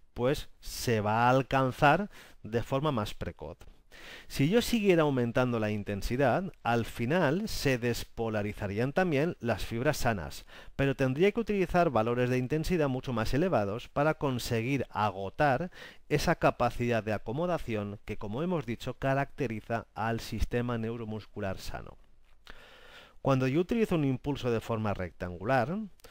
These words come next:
con una pendiente de establecimiento de intensidad de forma vertical, no doy tiempo a la acomodación de las fibras sanas y, por tanto, la intensidad de contracción de las unidades motoras denervadas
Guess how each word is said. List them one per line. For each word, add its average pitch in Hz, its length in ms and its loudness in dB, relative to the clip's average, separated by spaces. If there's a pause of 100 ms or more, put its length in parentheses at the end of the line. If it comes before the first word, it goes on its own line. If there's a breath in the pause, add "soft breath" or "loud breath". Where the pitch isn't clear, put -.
(260 loud breath)
con 135 160 0
una 208 200 4
pendiente 123 540 2
de 113 80 2
establecimiento 110 840 -2
de 104 80 0
intensidad 104 560 -4
de 98 100 -4
forma 110 420 -2
vertical, 110 960 0 (360 loud breath)
no 123 240 -2
doy 214 160 4
tiempo 151 300 2
a - 20 2
la 170 80 4
acomodación 104 580 -2
de 147 60 -2
las 143 140 2
fibras 101 340 -2
sanas 113 560 -2 (260 soft breath)
y, 120 120 -6
por 101 200 -6
tanto, 185 460 0 (380 loud breath)
la 123 160 2
intensidad 123 580 2
de 175 100 2
contracción 160 600 -2
de 120 80 2
las 104 180 -2
unidades 107 360 -2
motoras 117 360 -2
denervadas 110 720 -2